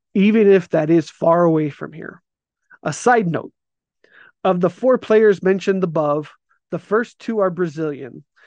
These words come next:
the third is Portuguese, and the last is Argentinian. The league itself is very popular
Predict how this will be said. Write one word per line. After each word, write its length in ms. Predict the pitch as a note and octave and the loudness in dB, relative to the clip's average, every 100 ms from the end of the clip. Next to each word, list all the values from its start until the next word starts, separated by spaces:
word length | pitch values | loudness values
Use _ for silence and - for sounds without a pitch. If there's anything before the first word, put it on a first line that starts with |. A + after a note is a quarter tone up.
| _ _ | _ _
the 80 | E3+ | -8
third 240 | E3+ G3 | -2 -2
is 120 | G3+ F3+ | -2 -6
Portuguese, 800 | G#3 G3+ - D#3+ E3+ E3 - - | -2 -2 -4 -10 -8 -10 -12 -12
and 120 | F3+ | -8
the 60 | D#3 | -4
last 320 | E3 E3 - | -4 -6 -10
is 100 | D3 | -8
Argentinian. 840 | D3+ C#3+ D3 C3+ D#3 C#3 A#2 - - _ _ _ _ _ _ _ | -8 -10 -14 -12 -10 -10 -14 -20 -20 _ _ _ _ _ _ _
The 200 | D#3 D3+ | -6 0
league 300 | F3 G#3 B3 | 2 2 0
itself 640 | B3 A3+ - A3 A3 G#3 - _ _ | -2 -6 -2 0 0 -2 -12 _ _
is 200 | G3+ E3 | -4 -4
very 380 | D3 F3+ F#3+ F#3 | -4 -2 0 0
popular 880 | F#3 F3 F3 F3 E3+ D#3 D3+ C#3+ | -2 -4 -4 -6 -8 -6 -10 -14